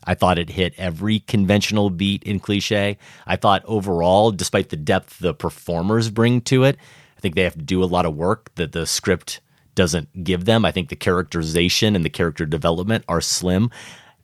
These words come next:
and it's all predicated on way too many contrivances. Sam, our producer on Letterboxd, kind of paraphrased, I think, his son Dave here. He said it's basically a Marvel movie, except better.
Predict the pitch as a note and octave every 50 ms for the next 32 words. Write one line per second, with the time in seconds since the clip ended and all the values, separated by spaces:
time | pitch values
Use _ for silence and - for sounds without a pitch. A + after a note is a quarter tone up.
0 | - - A2 G2 F#2 F2+ F2 E2+ - - - _ _ _ _ _ _ _ - G2+
1 | F#2+ - - D#2+ F2 G2 G2 G#2 G2+ - - - F#2+ F2 F#2+ - - G#2 G2+ G2
2 | G#2 E2+ C#2+ E2 E2 D#2+ D#2 D2+ C#2+ D2+ E2 D#2+ E2+ F2 - - - G2+ F#2 F#2
3 | F2+ F2+ F2+ F2+ F#2 F#2 - _ _ _ _ - - E2+ C#2+ - D2+ C#2+ D#2 D2+
4 | F#2 F2+ - A2+ A2+ A2+ - - - - - _ - - - G#2+ G2+ G2+ G2+ G2+
5 | F#2 G#2 G2+ G#2 G2 - G#2 F#2+ F2 G2 G2 F#2+ F#2 F#2+ F#2+ G#2 F#2 G#2 G2 G2
6 | G2 - - - - F#2 E2+ E2+ D#2+ - _ _ _ _ _ _ _ - - A#2+
7 | G#2+ G#2+ G#2+ - - G#2 F#2+ F#2 F#2+ F2+ - - - _ - - - - F#2+ G2+
8 | - B2 A2 - - - _ - A2 A2 - - B2 A#2 A#2 A2 G#2+ G2 F#2 _
9 | - F#2 F2+ G2+ G2+ A2 B2 A#2 F2+ G2+ F#2 E2 D#2+ D#2 D2+ - - - - -
10 | - - - G#2 G#2 - A#2 G#2+ G2+ F#2+ - G#2 A2+ A2 A#2 - - A#2 A2 G2+
11 | G2 F#2+ G2 F#2+ G2 G#2 G2 F#2+ F2+ F2 F2+ F2 D#2+ F2 E2+ E2 E2 - - G#2+
12 | F2+ D2 C#2+ F2 E2+ - F#2 G#2+ A2+